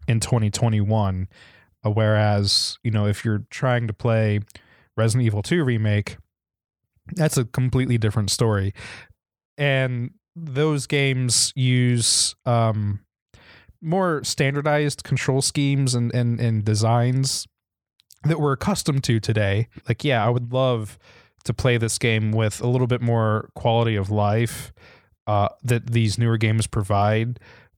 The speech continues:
But then I, I'm also going to say with, with great urgency is that you should definitely sit down and play it again. And like you said, the, the format is a little bit challenging when, okay, we have to finish this within the week, or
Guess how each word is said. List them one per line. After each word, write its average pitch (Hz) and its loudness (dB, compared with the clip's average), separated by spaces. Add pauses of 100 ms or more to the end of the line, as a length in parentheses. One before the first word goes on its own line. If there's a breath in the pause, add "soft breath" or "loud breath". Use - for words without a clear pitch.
But 113 -2
then 113 0 (100)
I, 117 2
I'm 127 0
also 135 0
going 120 0
to 107 0
say 110 0
with, 110 0
with 110 -2
great 123 2
urgency 110 0 (340 loud breath)
is 110 2
that 107 0
you 123 0
should 170 -2
definitely 175 0
sit 123 -2
down 113 0
and 98 -4
play 131 0
it 113 0
again. 92 -4 (400 loud breath)
And 107 2
like 123 0
you 113 2
said, 120 0
the, 110 -2 (120)
the 107 0
format 139 0
is 113 0
a 117 0
little 120 2
bit 107 -2
challenging 110 0
when, 101 -2 (380 loud breath)
okay, 104 0
we 104 0
have 107 0
to - -4
finish 110 -2
this - -2
within 101 -2
the 95 -2
week, 117 0
or 95 -2